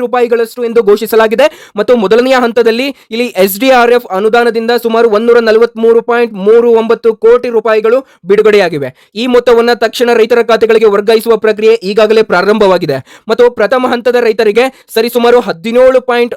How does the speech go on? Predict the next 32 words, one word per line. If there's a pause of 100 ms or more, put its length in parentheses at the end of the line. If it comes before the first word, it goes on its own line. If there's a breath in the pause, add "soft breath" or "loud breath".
(140)
ಎರಡು (100)
ಎಂಟು
ಕೋಟಿ
ರೂಪಾಯಿಗಳು, (260 soft breath)
ಮತ್ತು (200)
ಈ (100)
ಮೊತ್ತ (140)
ಬೀದರ್
ಜಿಲ್ಲೆಯ (100)
ಸಾವಿರಾರು (100)
ರೈತರ (120)
ಖಾತೆಗಳಿಗೆ (360 soft breath)
ಜಮೆ
ಆಗುತ್ತೆ. (260 soft breath)
ಹಾಗೂ (160)
ಬೀದರ್
ಜಿಲ್ಲೆ (320 soft breath)
ಮತ್ತು (140)
ಇಲ್ಲಿ (440 soft breath)
ಅನೇಕ (180)
ಜಿಲ್ಲೆಗಳಿಗೂ
ಕೂಡ
ಬರ್ತಾ
ಇರುವಂತದ್ದು. (100)
ಬನ್ನಿ (160)
ಯಾವ (100)
ಯಾವ (120)
ಜಿಲ್ಲೆಗಳು (220)
ಮತ್ತು (300)
ಎಲ್ಲವನ್ನು
ಕೂಡ
ಇವಾಗ